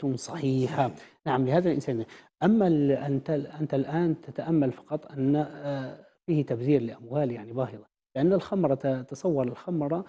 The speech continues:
Speaker 1: يخمر العقول،
Speaker 2: مم.
Speaker 1: يخمر هذا العقل
Speaker 2: مم.
Speaker 1: ويذهبه ويزيله حتى الإنسان لا يدرك،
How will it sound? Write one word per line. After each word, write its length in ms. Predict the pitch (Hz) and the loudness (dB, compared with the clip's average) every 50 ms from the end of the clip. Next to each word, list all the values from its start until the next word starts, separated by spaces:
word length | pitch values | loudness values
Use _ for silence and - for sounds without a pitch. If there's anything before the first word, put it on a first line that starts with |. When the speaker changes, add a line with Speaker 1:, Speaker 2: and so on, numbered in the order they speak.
| - - _ _ - | -14 -20 _ _ -4
Speaker 1:
يخمر 580 | 131 120 - - 180 214 202 156 147 143 147 156 | -4 -2 0 0 2 2 4 4 4 4 4 4
العقول، 460 | 143 127 120 139 - 147 139 127 120 | 4 2 0 0 0 2 2 2 2
Speaker 2:
مم. 60 | 120 - | -2 -8
Speaker 1:
يخمر 440 | - - 131 208 220 185 156 143 131 | -10 -6 -2 2 4 4 4 4 4
هذا 280 | 120 143 135 123 131 | 2 2 2 2 2
العقل 340 | 123 123 127 147 147 - 131 | 2 0 0 0 -2 -2 -4
Speaker 2:
مم. 60 | 120 | -2
Speaker 1:
ويذهبه 600 | 123 127 143 170 165 143 127 143 143 147 156 147 143 | 2 6 6 6 6 6 4 4 4 4 4 4 4
ويزيله 800 | 156 139 131 131 139 143 139 139 135 160 185 170 151 147 127 117 | 4 4 6 6 6 6 6 4 4 6 6 6 6 4 2 -2
حتى 360 | - - 143 175 180 - 170 | -4 -2 0 0 2 2 2
الإنسان 440 | 151 139 147 160 156 - - 185 170 | 0 2 2 2 0 0 0 0 2
لا 200 | 156 170 180 165 | 2 4 4 4
يدرك، 220 | 151 123 127 131 | 4 2 0 -4